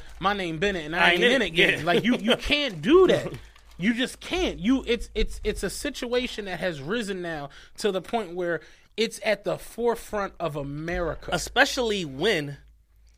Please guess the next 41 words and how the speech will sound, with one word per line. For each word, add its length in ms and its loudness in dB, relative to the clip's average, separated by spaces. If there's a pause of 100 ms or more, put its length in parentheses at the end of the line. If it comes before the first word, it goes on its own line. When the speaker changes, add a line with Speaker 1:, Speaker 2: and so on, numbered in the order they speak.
(140)
Speaker 2:
you 120 -4
have 280 6
players 600 0
on 220 -2
your 200 4
team 580 -4
who 200 -2
want 260 4
to 160 -6
be 140 -4
in 200 4
it. 160 -10 (720)
I'm 160 0
sure 340 6
of 160 -2
it. 80 -18 (380)
Who 100 8
have 280 10
an 100 2
opi-, 260 0
who 160 2
have 240 8
a 60 2
strong 340 0
opinion 460 0
to 80 0
say, 400 4 (420)
"I'm 160 0
with 220 0
Cap," 300 2 (180)
or 80 0
whatever. 380 4
You 80 -6
know 0 -
what 60 0
I'm 40 -4
saying? 300 2
But 280 2
you're 160 2
making 360 2
them 260 -4